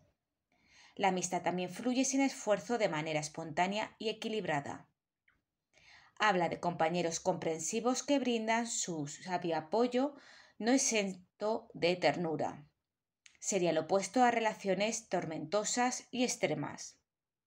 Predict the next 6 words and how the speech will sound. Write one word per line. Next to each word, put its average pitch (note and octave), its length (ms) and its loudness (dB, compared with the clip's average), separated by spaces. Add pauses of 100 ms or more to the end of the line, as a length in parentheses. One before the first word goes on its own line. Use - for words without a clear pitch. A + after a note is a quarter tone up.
(1800)
Si - 160 -2
hemos E3+ 220 -2
preguntado F#3+ 760 4
sobre C4 400 0
la E3 160 0
profesión, C4 800 0